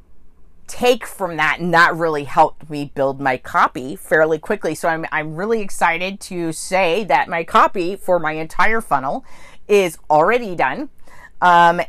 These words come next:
which is a <laughs> big, huge thing to only get, take me a couple of days to get it done. So I'm really excited about that.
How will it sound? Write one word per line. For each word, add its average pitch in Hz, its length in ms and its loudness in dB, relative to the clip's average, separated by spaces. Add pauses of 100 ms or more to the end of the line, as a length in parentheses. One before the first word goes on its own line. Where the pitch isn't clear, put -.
(340)
which 170 300 -2
is 175 160 -6
a 156 180 -4
<laughs> - 60 -20
big, 311 160 2
huge 214 480 -6
thing 190 320 -6
to 196 120 -4
only 170 220 -4
get, 170 260 -6
take 165 280 -6
me 170 100 -10
a 147 60 -10
couple 170 320 -2
of 165 80 -6
days 151 300 -6
to 165 100 -8
get 156 120 -4
it 147 120 -6
done. 170 220 0
So 170 120 -2
I'm 139 460 -8
really 208 340 0
excited 165 420 -2
about 143 360 0
that. 151 340 6